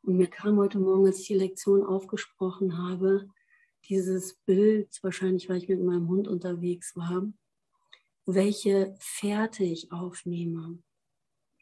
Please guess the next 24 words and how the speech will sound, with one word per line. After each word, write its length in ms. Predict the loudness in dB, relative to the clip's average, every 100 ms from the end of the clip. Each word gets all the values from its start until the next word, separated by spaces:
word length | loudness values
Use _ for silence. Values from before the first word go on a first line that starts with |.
| _ _ _
Ja, 240 | -6 -2 0
dass, 300 | -2 -6 -10
äh, 380 | -4 -2 -4 -6 _ -20 -20 _ _ _ _ _ _ _ _ _ _ _ _ _ _ _ _
ich 260 | -16 -8 2
immer 440 | 4 6 2 0
irgendwie 320 | 4 4 6 6
meine 300 | 6 6 6
Nase, 480 | 6 4 2 2
wenn 120 | 2 2
ich 120 | -2
auf 100 | -8
der 140 | -6
Suche 540 | -2 0 0 0 -2 -2
bin, 600 | 0 0 2 2 -2 -6 _ _ _ _ _
ne, 460 | 4 6 4 -2 -8 _ _ _ 0
mache 300 | 4 4 2
ich 140 | -2
meinen, 400 | 4 4 6 4 0 0
ähm, 500 | -2 0 -2 -4 -6
senke 500 | -6 0 4 4 4 2
ich 180 | 0
den 160 | 2 2
Kopf 360 | 0 -8 -10 -6
so, 380 | 0 2 0